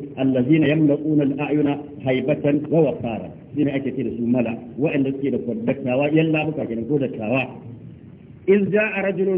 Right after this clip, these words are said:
muna zaune ciki sai wani mutum ya zo. "أحسن الثياب"، mai kaushin riga tufa. "أح-، أحسن الجسد"، mai kaushin jiki. "أحسن الوجه"، haka kuma fuskar ta take. A wata riwaya "أحسن، أحسن"، kyakkyawan kaza,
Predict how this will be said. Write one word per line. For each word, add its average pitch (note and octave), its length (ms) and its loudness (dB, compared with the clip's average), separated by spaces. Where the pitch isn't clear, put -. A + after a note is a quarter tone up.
muna E3 320 0
zaune C#3 240 2
ciki E3 240 -4
sai E3+ 100 0
wani F3+ 120 2
mutum C#3+ 260 0
ya A2 120 0
zo. G#2 120 -4
"أحسن F#3+ 480 -2
الثياب"، F3 480 2
mai B2 320 2
kaushin D#3 500 0
riga A#2 300 0
tufa. C#3 260 -4
"أح-، D3+ 180 -2
أحسن G#3 480 -2
الجسد"، F#3 480 0
mai A#2+ 160 -4
kaushin E3+ 380 -4
jiki. C3 240 -2
"أحسن F#3+ 400 0
الوجه"، C#3+ 480 0
haka C#3+ 160 -6
kuma C3+ 160 -4
fuskar C3+ 320 -10
ta A#2+ 160 -12
take. - 160 -14
A - 60 -12
wata F#3+ 180 2
riwaya E3 320 2
"أحسن، D3 320 -2
أحسن"، - 340 -6
kyakkyawan C#3 500 0
kaza, C3 200 -2